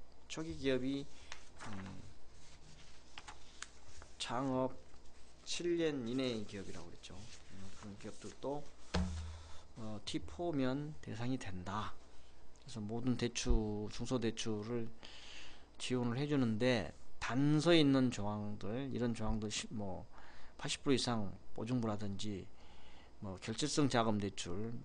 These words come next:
어, 구매 자금이나 뭐 무조건 대출은 되는 거고, 어, 결제성 자금이라든지 이런 거는 들랑달랑 하는 것들은 빼고, 그다음에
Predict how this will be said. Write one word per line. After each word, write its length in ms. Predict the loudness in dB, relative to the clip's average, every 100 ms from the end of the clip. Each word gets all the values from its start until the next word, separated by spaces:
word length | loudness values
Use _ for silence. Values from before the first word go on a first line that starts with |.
| -8 -2
어, 260 | 0 0 0
구매 180 | 4 10
자금이나 360 | 10 10 8
뭐 220 | 6 2 0
무조건 460 | 0 0 2 2 2
대출은 720 | 0 -2 0 0 0 -2 -4
되는 260 | 0 2 2
거고, 520 | 0 -4 -4 -4 -4 -6 -8 -8 -10 -12 -14 -8 -6
어, 120 | -4
결제성 600 | -4 -2 -2 0 2 4 4
자금이라든지 440 | 2 0 0 0
이런 200 | 2 2
거는 500 | 2 2 0 0 -2 -6 -8 -8
들랑달랑 460 | 0 2 2 2 0
하는 160 | 0 0
것들은 600 | 0 0 0 0 0 -2 -4 -8 -10 -10 -12 -6 0
빼고, 540 | 2 4 4 2 -2 -8 -8 -2
그다음에 520 | 0 2 2 0